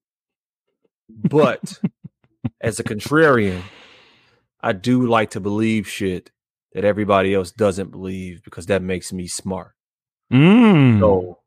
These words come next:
Speaker 1: Jamie Foxx a hundred percent is a clone, I think.
Speaker 2: Mm.
Speaker 1: That's neither here nor there.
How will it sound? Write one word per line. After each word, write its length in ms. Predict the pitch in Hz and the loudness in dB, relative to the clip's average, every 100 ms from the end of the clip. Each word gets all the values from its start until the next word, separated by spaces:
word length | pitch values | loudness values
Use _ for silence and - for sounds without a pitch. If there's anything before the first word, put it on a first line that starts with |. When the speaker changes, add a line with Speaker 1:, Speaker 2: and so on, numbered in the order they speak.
| _ _ _ _ _ | _ _ _ _ _
Speaker 1:
Jamie 340 | 120 123 127 | -2 0 -2
Foxx 380 | 120 123 107 - | 0 0 -2 -6
a 80 | 104 | -8
hundred 200 | 110 104 | -8 -10
percent 320 | 98 107 101 | -12 -12 -10
is 320 | 107 101 95 | -8 -6 -6
a 100 | 92 | -10
clone, 520 | - - 101 92 90 90 | -14 -14 -12 -10 -12 -14
I 100 | 85 - | -18 -18
think. 260 | 85 80 _ _ _ _ _ _ | -18 -20 _ _ _ _ _ _
Speaker 2:
Mm. 280 | 135 143 92 - _ _ | 2 2 0 -8 _ _
Speaker 1:
That's 260 | 151 - 139 | 0 2 -2
neither 220 | 127 110 | 0 0
here 160 | 110 | 0
nor 180 | 98 95 | 0 -2
there. 360 | 90 92 82 | -4 -10 -10